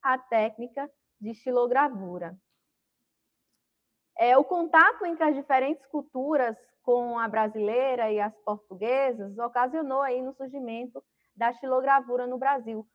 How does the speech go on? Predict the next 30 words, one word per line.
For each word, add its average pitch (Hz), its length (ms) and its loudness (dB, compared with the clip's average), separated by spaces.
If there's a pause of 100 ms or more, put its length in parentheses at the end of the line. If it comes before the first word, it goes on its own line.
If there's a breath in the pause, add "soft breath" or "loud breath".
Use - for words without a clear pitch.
(140)
Os 247 140 -12
portugueses, 269 640 2
eles 262 220 -2
já 277 160 4
utilizavam 269 760 2
a 220 120 -4
técnica 269 580 -4 (300)
que, 269 240 -8
quando 392 340 0
trazida 262 480 0
ao 240 80 2
Brasil, 262 400 0
desenvolveu 269 720 0
aí 254 200 -2
também 254 540 -6 (320)
a 247 200 4
literatura 277 680 0
de 240 120 -14
cordel 254 500 0
que 269 100 -4
a 269 60 -2
gente 269 280 -10
viu 233 300 -10 (240)
na 254 300 -2
outra 247 340 0 (180)
aula 233 300 -2 (400)
sobre 233 480 -2 (260)
essa 220 220 -4
história, 190 640 -2
né? 254 220 -2